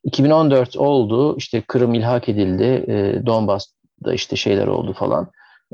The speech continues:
E, Ukrayna-Rusya arası ya bu ticari ilişkiler büyük ölçüde kesildi. En azından savunma sanayi işbirliği kesildi. Bu arada hani, e, enteresandır,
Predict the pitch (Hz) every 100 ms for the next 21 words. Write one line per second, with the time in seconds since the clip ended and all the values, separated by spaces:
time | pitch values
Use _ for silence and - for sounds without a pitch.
0 | - - - - 127 - 120 117 117 113
1 | 117 - 113 104 - 120 110 - _ _
2 | _ _ - 107 - - - 107 110 113
3 | 120 107 - 104 95 110 127 135 117 98
4 | - - 101 - 101 95 165 180 _ _
5 | _ - 127 113 117 - - 117 135 123
6 | 107 95 - - 95 90 - 98 104 131
7 | 120 113 113 117 107 107 110 - - 50
8 | - - - - - - 107 101 117 117
9 | 131 107 156